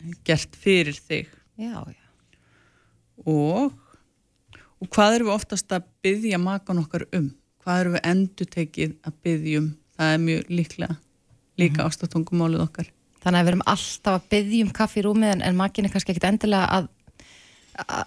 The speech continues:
Speaker 2: að gera það á fyrra bragði, að
Speaker 1: Já.
Speaker 2: þá þráum við þjónustu.
Speaker 1: Mjög,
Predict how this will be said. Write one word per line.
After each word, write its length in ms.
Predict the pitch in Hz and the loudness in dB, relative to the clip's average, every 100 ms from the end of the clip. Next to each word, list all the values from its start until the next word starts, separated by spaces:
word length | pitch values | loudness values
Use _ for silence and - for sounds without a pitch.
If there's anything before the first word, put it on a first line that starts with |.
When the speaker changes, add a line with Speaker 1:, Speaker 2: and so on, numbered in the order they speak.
| - | -4
Speaker 2:
að 100 | 202 | -2
gera 220 | 196 208 | 2 2
það 80 | 208 | 2
á 120 | 185 | 0
fyrra 200 | 202 196 | -2 -2
bragði, 280 | 226 233 240 - - - | 0 0 0 -2 -16 -10
að 80 | - | -2
Speaker 1:
Já. 60 | 240 | 2
Speaker 2:
þá 80 | 208 196 - _ _ _ - | 2 2 -4 _ _ _ -4
þráum 340 | 214 208 185 | 0 2 2
við 80 | 175 | 0
þjónustu. 320 | 180 139 117 - - - - | 2 0 -2 -10 -20 -18 0
Speaker 1:
Mjög, 280 | 247 233 | 2 2